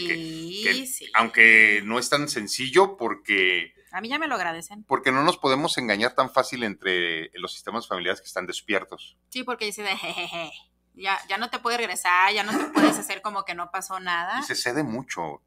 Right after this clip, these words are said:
Speaker 1: se, se, se cede mucho la razón, se respetan mucho los puntos de vista,
Speaker 2: Ajá,
Speaker 1: aunque
Speaker 2: no te
Speaker 1: no vayan
Speaker 2: intento
Speaker 1: de acuerdo
Speaker 2: convencer de lo que
Speaker 1: a
Speaker 2: yo
Speaker 1: la
Speaker 2: estoy
Speaker 1: propia
Speaker 2: viendo,
Speaker 1: creencia.
Speaker 2: ¿no? O sea.
Speaker 1: Imagínate que todos los sistemas los pudiéramos derrocar y hacer un duelo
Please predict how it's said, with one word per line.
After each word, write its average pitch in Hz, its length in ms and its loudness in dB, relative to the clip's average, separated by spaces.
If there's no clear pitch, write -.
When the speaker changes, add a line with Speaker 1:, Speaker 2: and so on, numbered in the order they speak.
Speaker 1:
se, - 320 -4
se, 98 400 -2
se - 160 -8
cede 117 240 -2
mucho 131 280 -4
la 131 120 4
razón, 107 640 0
se - 160 -2
respetan 107 500 -2
mucho 123 200 -6
los 120 180 -6
puntos 107 400 -8
de 90 100 0
vista, 92 480 -4
Speaker 2:
Ajá, 196 320 -4
Speaker 1:
aunque 131 260 6
Speaker 2:
no 131 60 4
te 143 60 8
Speaker 1:
no 151 40 8
vayan 165 320 10
Speaker 2:
intento 175 180 10
Speaker 1:
de 123 60 -2
acuerdo 147 300 8
Speaker 2:
convencer 226 220 2
de 254 80 -2
lo 240 120 0
que - 80 -4
Speaker 1:
a 214 80 4
Speaker 2:
yo 117 60 6
Speaker 1:
la 113 60 8
Speaker 2:
estoy 233 140 4
Speaker 1:
propia 113 260 4
Speaker 2:
viendo, 190 220 -2
Speaker 1:
creencia. 104 600 2
Speaker 2:
¿no? 110 40 -6
O 104 40 -10
sea. 92 300 -12
Speaker 1:
Imagínate 175 360 -2
que 131 100 -10
todos 147 220 2
los 151 140 -2
sistemas 135 500 -2
los 117 160 -4
pudiéramos 139 480 -2
derrocar 120 380 2
y 151 40 0
hacer 147 220 -2
un 165 160 -2
duelo 131 440 2